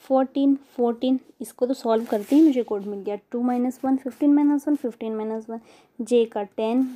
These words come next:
के का eleven, D का फ़ोर, एस का नाइनटीन। इलेवन माइनस वन, टेन, ट्वेल्व माइनस वन, इलेवन, फ़ाइव माइनस वन, फ़ोर, ट्वेंटी माइनस वन,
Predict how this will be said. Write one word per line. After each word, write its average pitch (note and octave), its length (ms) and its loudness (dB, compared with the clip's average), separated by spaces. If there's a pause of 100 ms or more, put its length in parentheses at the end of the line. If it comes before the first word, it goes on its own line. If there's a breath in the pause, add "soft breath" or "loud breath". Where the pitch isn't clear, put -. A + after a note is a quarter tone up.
(120)
के C4+ 120 -2
का A#3 260 -4
eleven, A3 560 -4 (100)
D A#3+ 220 0 (120)
का G#3 100 -2
फ़ोर, A3 480 -2
एस G#3+ 240 -8
का D#4 200 -2 (100)
नाइनटीन। F#3+ 640 -2 (640 soft breath)
इलेवन A3+ 400 0
माइनस C4 400 2
वन, C4+ 180 2 (100)
टेन, G3+ 260 -4 (340)
ट्वेल्व A#3 300 0
माइनस B3+ 340 -2
वन, C4 200 0
इलेवन, G3 500 -8 (340)
फ़ाइव G#3 280 -2
माइनस C4 360 0
वन, B3+ 140 0 (160)
फ़ोर, G#3 260 -4 (540 soft breath)
ट्वेंटी A3+ 340 0
माइनस C4 360 0
वन, D#4+ 120 2